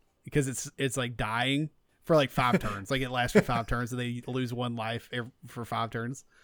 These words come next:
Speaker 2: Oh God, dude, so O P. That's such a good.
Speaker 1: <laughs>
Speaker 2: Oh.
Speaker 1: Um,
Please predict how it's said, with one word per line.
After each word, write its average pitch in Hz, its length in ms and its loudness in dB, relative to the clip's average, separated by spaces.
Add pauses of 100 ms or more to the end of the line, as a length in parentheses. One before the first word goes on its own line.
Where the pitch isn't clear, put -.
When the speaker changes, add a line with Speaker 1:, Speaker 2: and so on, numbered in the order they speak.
(120)
Speaker 2:
Oh 123 300 -6
God, 110 280 -2
dude, 117 200 -2
so 135 260 2
O 110 140 0
P. 120 360 -4 (200)
That's 156 160 -4
such - 180 -4
a 120 60 -6
good. 113 240 -6 (420)
Speaker 1:
<laughs> - 80 -8 (460)
Speaker 2:
Oh. 226 380 0 (280)
Speaker 1:
Um, 123 600 2